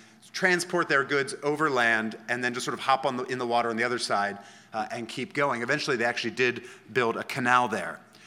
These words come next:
But because of this sort of strategic location for trade,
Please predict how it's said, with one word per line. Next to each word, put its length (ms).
But 120
because 280
of 100
this 140
sort 160
of 60
strategic 560
location 540
for 120
trade, 560